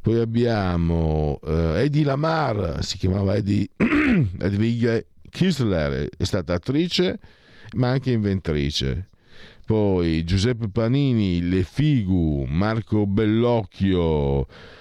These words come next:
La visione del Saba, mi ricordo. Poi abbiamo, eh, Luis Felipón Scolari, vinse i mondiali di calcio con il Brasile nel duemiladue, lui di origine veronese.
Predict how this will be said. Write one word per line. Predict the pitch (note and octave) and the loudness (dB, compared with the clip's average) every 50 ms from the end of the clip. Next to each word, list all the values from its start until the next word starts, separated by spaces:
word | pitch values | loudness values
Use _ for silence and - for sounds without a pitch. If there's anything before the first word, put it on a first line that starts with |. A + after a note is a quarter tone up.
| - - | -8 -4
La | - D#2 | -2 -2
visione | C#2+ D#2 D#2+ E2 G#2 G#2+ G#2 F2+ | 0 0 0 0 0 0 0 0
del | E2 D#2+ | 0 -2
Saba, | D#2+ - - F#2+ D#2+ C#2 C2+ C2 C2+ B1+ | -2 -2 -2 -2 -2 -2 -4 -2 -4 -4
mi | A#1 G#1 B1 | -4 -4 -4
ricordo. | B1+ C2 C#2 - D2+ C#2+ B1+ B1 B1 A#1+ A1 G1+ G1+ G1+ B1+ D#2+ F2 - - - - - - - - | -2 -4 -4 -2 -2 -2 -2 -2 -2 -4 -4 -4 -4 -4 -2 -4 -4 -6 -8 -16 -20 -20 -20 -12 -4
Poi | - D2 D2+ D2+ | -2 0 0 0
abbiamo, | D2 D2 C#2+ D2 D#2 D#2 D2+ C#2+ C#2 C#2 C#2 C#2 C#2 C#2 C2+ C2+ C2 C2+ C#2 _ - - - - - - - - | 0 -2 -2 -2 -2 -2 -2 -2 -2 -2 -2 -2 -2 -2 -2 -2 -2 -4 -6 _ -14 -20 -20 -20 -20 -20 -18 -10
eh, | - B1+ C2 C2+ C2 C2 B1+ B1+ B1 B1 B1 B1 B1 B1+ C2+ E2 D#2+ - - - - - - _ _ - | -4 -2 0 0 0 0 0 0 -2 -2 -2 -2 -2 -2 -2 -2 -4 -6 -12 -16 -18 -20 -20 _ _ -6
Luis | - F2 F#2+ A#2 C#3+ D3+ - - - | -2 0 2 2 2 0 0 -4 -4
Felipón | - - A2+ G#2 G#2+ F#2+ - - B2 C3+ D3 D3 C3 | -2 -2 0 0 0 -2 -2 -2 0 0 0 0 -2
Scolari, | - - - - G#2 G2+ G2 A2 A#2+ A#2+ G#2+ F#2+ F2 E2+ D#2 D2 C#2 C2 B1+ B1 A#1+ | -4 -6 -4 -2 0 2 2 2 2 2 2 2 2 2 0 0 0 0 -2 -2 -2
vinse | B1 D#2+ F2 F2 - F#2+ | 0 0 0 0 0 -2
i | E2 | -2
mondiali | D#2+ D#2 D#2+ D#2+ E2 E2 E2+ E2+ E2 | 0 0 0 0 0 0 0 0 0
di | D#2 D2+ | 0 -2
calcio | - - E2+ E2+ F2+ E2 - E2 | -2 -2 -2 -2 -2 -6 -8 -12
con | D2 D#2 D#2 D#2 D#2 | -10 -8 -8 -6 -6
il | D2+ D2+ | -6 -6
Brasile | D2+ D#2 D2+ D#2 E2 E2 D#2+ | -6 -6 -4 -4 -4 -2 -2
nel | C#2+ C2+ C2+ | -2 -2 0
duemiladue, | C2+ C#2 D2 D#2 D#2+ D#2 D2+ C#2+ C#2 - - - - - - - - - E2+ E2+ D#2+ D2+ F2 E2 D#2 D2+ D2+ D2 | 0 0 0 0 0 0 0 -2 -4 -6 -12 -20 -20 -20 -20 -14 -6 -4 -2 -2 0 0 0 0 2 2 2 2
lui | D#2+ F2 F2 | 0 0 0
di | D#2+ D#2 | 0 0
origine | D#2+ E2+ F2 E2 D#2+ E2 D#2+ D#2 | 0 0 0 0 0 0 0 0
veronese. | D2+ D2 D2 E2+ E2+ E2+ D#2+ D#2+ D#2 D#2 D#2 D2 C2 B1 C2 - - C2+ B1 A#1 A#1 A1+ - | -2 0 0 0 0 2 0 0 0 0 -2 -2 -2 -4 -4 -4 -4 -4 -2 -2 -2 -4 -6